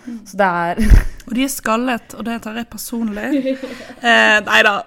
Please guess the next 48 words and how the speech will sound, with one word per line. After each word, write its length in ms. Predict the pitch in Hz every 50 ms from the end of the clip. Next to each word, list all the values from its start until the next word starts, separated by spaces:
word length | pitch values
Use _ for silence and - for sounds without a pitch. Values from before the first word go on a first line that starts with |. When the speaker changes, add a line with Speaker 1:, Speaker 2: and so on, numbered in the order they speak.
| - 220
Speaker 1:
men, 220 | 240 240 240 240 247
eh, 380 | 240 233 233 233 226 226 220 - -
jeg, 160 | - 277 277 -
jeg 80 | 277 277 -
tror 180 | - 359 370
det 80 | 466 359 -
handler 240 | 233 220 247 294 330
litt 180 | 359 330 -
sånn 140 | - 302 269 285
om 220 | 285 285 269 262
at 220 | 233 208 208 - -
man, 140 | 208 208 202 - - _ _ -
jeg 320 | - 226 233 - - - - _ _ _ -
kan 140 | - 254 247 247
bli 80 | 311 302 262
litt, 240 | 254 262 262 _ -
eh, 220 | 262 226 - 220
lei 460 | 226 220 240 262 262 247 233 220 214 - - - - - _ -
av 220 | 226 220 214 214 208
den 160 | - 226 220
liksom 240 | 220 220 196 233 247
intellektuelle 680 | - 226 214 - 220 220 - - 226 226 226 226 214 214 208 208
latskapen 800 | 208 220 254 269 269 - - - - 220 214 - - 214 214 208
som 160 | - - 208
ligger 300 | 214 220 208 202 214 208 202
inne 300 | 208 214 220 226 220 220
i, 160 | 214 220 220 _ _ _ - - - - -
i 80 | - 220
det 140 | 190 240 226 220 214
å 60 | 208
liksom 300 | 208 208 - 233 220 220 208 220 - - - -
fremstå 720 | 214 - - - - - - 233 233 226 - - 214 208
no-, 140 | 208 208 208 - -
stille 300 | - - 233 220 214 208
noen 160 | 214 220 214
som 140 | 233 233 220 -
fæl 320 | - 254 247 220 214 214 190 -
bare 240 | 214 214 220 233
på 160 | 226 - 226 220
sånne 220 | 220 220 214 202
fysiske 540 | - 226 220 - - - 220 202 - - 214 -
ting 160 | 214 214 220
som, 240 | - - 214 208 202 - _ _ _ _ _ _ _ _ _ _
som 240 | - - 226 220 208
vi 320 | 214 208 202 202 196 202
på 160 | 202 - 202
en 60 | 214
måte 180 | 208 202 - -